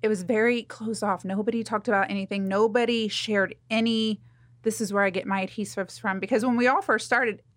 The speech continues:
it was the adhesive. That's what's wrong. That's why you're not doing good lashes. Nobody went into the technique and all the other stuff of the artistry.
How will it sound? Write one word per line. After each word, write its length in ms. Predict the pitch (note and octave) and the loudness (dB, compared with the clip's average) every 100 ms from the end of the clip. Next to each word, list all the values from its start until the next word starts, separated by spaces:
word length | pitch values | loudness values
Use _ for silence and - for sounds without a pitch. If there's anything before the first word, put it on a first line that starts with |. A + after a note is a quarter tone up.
| - | -8
it 80 | F#3+ | -6
was 120 | F#3+ | -4
the 140 | F#3 F3+ | -6 -10
adhesive. 580 | - G3+ - - G3+ - _ _ - - - _ - - | -6 -8 -6 -12 -14 -20 _ _ -20 -20 -20 _ -20 -6
That's 280 | G3+ F#3 - | -2 -2 -6
what's 200 | - - | -14 -6
wrong. 260 | F3 - G3 - - | -6 -6 -16 -18 -2
That's 240 | F#3 - | -2 0
why 140 | F3+ F3 | 0 0
you're 200 | F3 F3 | -2 -4
not 180 | - | -4
doing 200 | G3+ F#3+ | -4 -4
good 160 | G#3+ - | -4 -6
lashes. 480 | - - - - - - - - | -6 -6 -8 -10 -18 -20 -10 -2
Nobody 320 | A3 G#3+ A3 | 0 0 0
went 200 | G3 F#3+ | 0 0
into 240 | F#3+ F3 | -2 -2
the 120 | F3 | -4
technique 480 | - G3 F#3 F3+ - | -4 -4 -4 -8 -6
and 140 | F#3 F3 | -2 0
all 160 | F3 | 0
the 140 | F3 E3+ | -2 -4
other 120 | F3 | -4
stuff 300 | - G3+ - | -4 -6 -6
of 140 | - | -12
the 60 | - | -2
artistry. 540 | F3 C4 - - G#3+ | -2 -2 -12 -14 -16